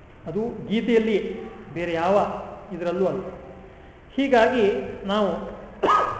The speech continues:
ಪ್ರಯತ್ನ ಪಟ್ಟು ಇದರ ಪಾರಾಯಣವನ್ನ ಮತ್ತೆ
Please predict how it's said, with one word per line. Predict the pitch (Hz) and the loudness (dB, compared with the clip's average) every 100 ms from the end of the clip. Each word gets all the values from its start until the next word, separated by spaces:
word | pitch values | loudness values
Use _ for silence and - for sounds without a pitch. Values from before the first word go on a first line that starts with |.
| - | 0
ಪ್ರಯತ್ನ | 196 285 277 254 | 4 4 4 2
ಪಟ್ಟು | 240 - - - - - - - - - - - - - - - - - - - 240 | 2 0 -4 -8 -12 -14 -16 -16 -18 -18 -20 -20 -20 -20 -20 -20 -20 -20 -20 -10 -2
ಇದರ | 220 214 156 151 - - | 2 4 4 0 -4 -6
ಪಾರಾಯಣವನ್ನ | 180 190 226 233 226 220 220 233 240 - - - | 0 4 6 4 4 0 0 -2 -4 -6 -10 -2
ಮತ್ತೆ | 220 - 175 | -2 0 -4